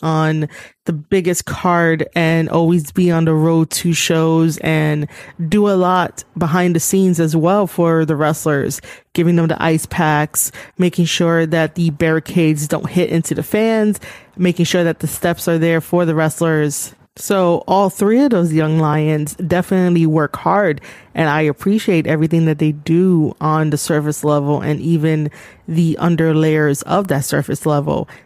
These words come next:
But Gabriel Kidd, if you ever listen to this podcast episode, this is just all feedback and advice that I normally and naturally give to other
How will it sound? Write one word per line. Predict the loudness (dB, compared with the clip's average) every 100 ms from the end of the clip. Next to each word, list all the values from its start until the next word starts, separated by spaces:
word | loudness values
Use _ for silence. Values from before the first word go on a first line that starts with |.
| _ -14
But | -6 -2 -2 -6 -10 -10 -10 -20 _
Gabriel | -2 0 2 0
Kidd, | 0 0
if | 0
you | -2
ever | -2 -2 0
listen | -2 -4
to | -8
this | -6 -4
podcast | -2 -4 -4 -6 -4
episode, | -4 -4 -2 -2 -2
this | -4
is | -4 -4
just | -4 -4 -4 -2
all | 0 -2
feedback | -4 -6 -4 -2 -2 -4 -6 -10
and | -2 0 0 -2
advice | -2 -2 0 0 -2 -6 -10 -14 _ -10
that | -4 0 0 0
I | 0 2
normally | 4 4 4 2 2 2 2
and | 0
naturally | 0 0 -2 -2 -2
give | -2 0 2 2 0 -6
to | -8 0 2 2 2
other | -2 0 0 0